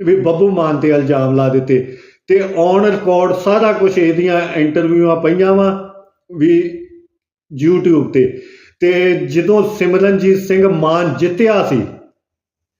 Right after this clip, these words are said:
ਤੇ ਉਦੋਂ ਇਸ ਬੰਦੇ ਦੇ ਬਿਆਨ ਸੀ ਵੀ ਜਿਹੜਾ ਸਿੱਧੂ ਮੂਸੇਵਾਲੇ ਨੂੰ ਤੇ ਦੀਪ ਸਿੱਧੂ ਨੂੰ, ਉਹ ਸਿਮਰਨਜੀਤ ਸਿੰਘ ਮਾਨ ਨੇ ਮਰਵਾਇਆ।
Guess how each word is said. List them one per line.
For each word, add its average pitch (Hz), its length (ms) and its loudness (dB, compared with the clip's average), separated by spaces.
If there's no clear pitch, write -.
ਤੇ 196 280 2
ਉਦੋਂ 202 280 4
ਇਸ 196 200 2
ਬੰਦੇ 180 320 0
ਦੇ 190 120 2
ਬਿਆਨ 165 360 -2
ਸੀ 190 360 0
ਵੀ 151 100 2
ਜਿਹੜਾ 156 640 -2
ਸਿੱਧੂ 185 420 0
ਮੂਸੇਵਾਲੇ 185 640 2
ਨੂੰ 196 280 -2
ਤੇ 180 160 0
ਦੀਪ 180 340 0
ਸਿੱਧੂ 165 320 0
ਨੂੰ, 143 300 -2
ਉਹ 180 120 2
ਸਿਮਰਨਜੀਤ 165 680 0
ਸਿੰਘ 170 280 0
ਮਾਨ 131 380 0
ਨੇ 123 140 -2
ਮਰਵਾਇਆ। 104 600 -6